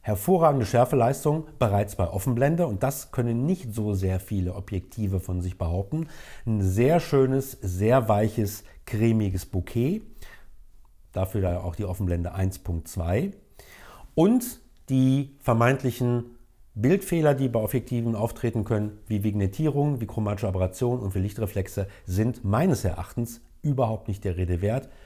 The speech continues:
Wir haben uns das ja angeguckt und ich habe ja die Korrekturen in Lightroom alle gar nicht eingeschaltet und trotzdem war das wirklich alles sehr dezent im Hintergrund, wenn überhaupt, sichtbar. Trotz allem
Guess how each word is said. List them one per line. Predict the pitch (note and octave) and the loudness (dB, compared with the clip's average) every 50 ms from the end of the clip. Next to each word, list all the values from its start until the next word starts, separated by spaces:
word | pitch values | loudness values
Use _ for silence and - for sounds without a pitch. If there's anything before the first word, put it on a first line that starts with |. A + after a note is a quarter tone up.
| - - | -16 -6
Wir | - F#2+ | -2 -2
haben | F#2 G2 | 0 0
uns | F#2+ | 0
das | - F#2+ - - | -2 -2 -2 -2
ja | F2 | -2
angeguckt | F2+ G#2 G#2+ G#2+ G2+ - - G2+ - - | -2 -2 -2 -2 -4 -6 -8 -8 -6 -4
und | F#2 | -4
ich | F2+ - | -2 -2
habe | A2 G2+ G2+ G#2+ | -2 -2 -2 0
ja | G2 G2 F#2+ - - - | 0 -2 -2 -6 -10 -12
die | G#2 | -12
Korrekturen | F#2 - G2 F#2+ F2 - - - G#2+ G2+ F#2+ | -10 -6 -4 -4 -4 -4 -4 -6 -4 -4 -2
in | E2+ | -4
Lightroom | E2+ F2 F2+ F#2 - G2+ - | -4 -4 -4 -4 -6 -6 -4
alle | F#2+ F#2 | -2 -4
gar | F2+ F2 F2 F2 | -2 -2 -4 -6
nicht | E2+ - - | -6 -6 -4
eingeschaltet | F2 F2 E2+ E2 - - F2 F#2 G#2+ A#2 G2 | -4 -4 -4 -4 -4 -4 -4 -2 -4 -4 -6
und | F2 - | -4 -2
trotzdem | - A2+ - - - B2+ A2 A2+ A2+ - - - - - | -2 -2 -2 -2 -2 -2 0 0 -2 -6 -10 -20 -16 -10
war | F#2+ F#2+ F#2+ F#2 F#2 | -4 -2 0 0 2
das | G2 G2 G2 - - - - - - | 2 2 0 -2 -6 -14 -16 -10 -4
wirklich | G#2 F#2+ - - F#2 F#2 - - | -4 -4 -2 -2 -6 -6 -6 -6
alles | - F2+ F2 F2 F2+ - - - - - - - - - | -4 -4 -2 -2 -4 -4 -8 -14 -20 -20 -20 -20 -18 -10
sehr | - F2 E2+ F#2 F2+ F2+ F#2 F#2 - - | -8 -4 -2 0 0 0 0 -2 -4 -6
dezent | G2 F#2 G2 F#2+ F#2 - - F2+ E2 F2 E2 - - - - | -4 -2 -2 -2 -2 -2 -4 -2 -2 -2 -4 -6 -12 -14 -6
im | - G#2 G2 F#2+ | -2 0 0 2
Hintergrund, | F2+ A2+ B2+ A2+ C3 A2 G2 F#2+ G2 G#2 G#2 G2 G2+ F#2 | 2 0 0 0 0 0 0 0 0 0 0 -2 -2 0
wenn | G2 F#2+ G2+ | 0 0 0
überhaupt, | G2 F#2 F#2 E2+ E2+ E2+ F#2 - - - - - - - - | 0 0 0 0 0 -2 -2 -4 -8 -20 -20 -20 -20 -18 -10
sichtbar. | - F2+ F#2 G2 F#2+ - - - D#2 - - - - - - - - - - - - - _ - - _ _ _ - - - - | -6 0 0 0 2 2 0 0 -2 -8 -10 -14 -18 -20 -20 -20 -20 -20 -20 -20 -20 -20 _ -20 -20 _ _ _ -18 -16 -14 -12
Trotz | - - - D#3+ D#3+ - - | -8 -2 -2 -2 -4 -4 -4
allem | - G#2+ A#2 B2 C#3 D3 C#3+ | -2 0 2 2 2 0 -2